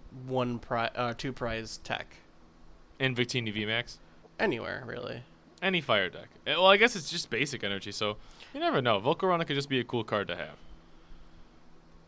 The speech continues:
Speaker 2: Next up, we have Medicham. Medicham V is a fighting type with two hundred and ten H P. It is a Rapid Strike Pokemon.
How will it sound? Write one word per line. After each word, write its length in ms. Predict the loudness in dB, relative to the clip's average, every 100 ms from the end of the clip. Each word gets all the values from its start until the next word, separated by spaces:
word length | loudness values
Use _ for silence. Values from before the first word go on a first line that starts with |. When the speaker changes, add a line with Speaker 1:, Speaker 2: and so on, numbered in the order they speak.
| -4
Speaker 2:
Next 260 | 4 4 6
up, 120 | 4
we 140 | 6 6
have 140 | 4
Medicham. 800 | 4 8 8 8 6 6 6 2
Medicham 600 | 2 4 4 6 4 4
V 340 | 4 6 6 6
is 180 | 4 4
a 200 | 2 2
fighting 340 | 4 4 4
type 200 | 4 2
with 120 | 2
two 200 | -2 0
hundred 200 | 0 0
and 100 | -2
ten 180 | 0 -2
H 300 | -2 -6 -6
P. 240 | -4 -2
It 80 | 0
is 100 | 0
a 100 | 0
Rapid 420 | 2 6 6 4
Strike 280 | -2 -2 -2
Pokemon. 500 | -2 -6 -6 -12 -12